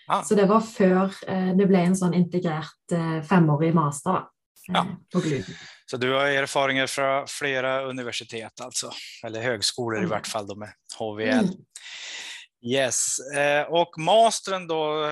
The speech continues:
Speaker 1: här på U A, den skrev du förrige vår, alltså våren tjugohundratjugoett, stämmer det?
Speaker 2: Mm, ja, stämmer.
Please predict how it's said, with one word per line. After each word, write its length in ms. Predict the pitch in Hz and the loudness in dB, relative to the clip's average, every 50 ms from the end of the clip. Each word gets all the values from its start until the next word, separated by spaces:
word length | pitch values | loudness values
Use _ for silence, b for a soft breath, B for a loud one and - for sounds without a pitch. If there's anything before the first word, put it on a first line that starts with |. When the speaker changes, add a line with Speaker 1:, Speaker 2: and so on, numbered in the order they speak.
| 156 151 | -4 -6
Speaker 1:
här 340 | 143 - 135 139 135 131 127 | -8 -6 -4 -4 -4 -4 -4
på 240 | 127 _ - 131 131 | -6 _ -12 -10 -8
U 140 | 127 131 127 131 | -8 -6 -4 -2
A, 200 | 139 131 120 117 | -2 -2 -2 -4
den 180 | 131 139 143 | -6 -8 -10
skrev 580 | - - - - 139 135 139 135 135 127 123 123 | -12 -14 -12 -8 -6 -4 -2 -2 -2 -2 -4 -6
du 560 | 123 123 123 123 123 123 120 123 120 120 117 B B B - - | -6 -6 -6 -4 -6 -4 -4 -4 -4 -4 -6 B B B -8 -2
förrige 580 | - 131 123 123 135 131 131 127 120 117 117 113 B B B B B _ _ - | 0 0 0 0 0 -2 -2 0 0 -2 -2 -6 B B B B B _ _ -4
vår, 380 | 123 156 160 127 104 101 104 | -2 -2 -2 -2 -4 -8 -8
alltså 220 | 107 110 117 - 120 | -10 -10 -12 -12 -10
våren 260 | 113 113 120 120 120 | -8 -6 -6 -4 -4
tjugohundratjugoett, 580 | - - 123 117 117 - - 139 139 123 110 - | -4 -2 -2 -2 -2 -2 -2 0 -2 -2 -2 -2
stämmer 220 | - 131 123 113 | -4 -4 -4 -6
det? 100 | - - - _ _ _ _ _ _ _ _ 294 | -10 -16 -20 _ _ _ _ _ _ _ _ -2
Speaker 2:
Mm, 280 | 311 302 247 196 180 - - - | 4 6 6 6 6 4 -2 -8
ja, 360 | - - 220 226 233 240 - - | -4 0 0 0 0 -2 -6 -10
stämmer. 420 | - - - 208 196 185 180 185 | -12 -8 -2 2 2 2 2 2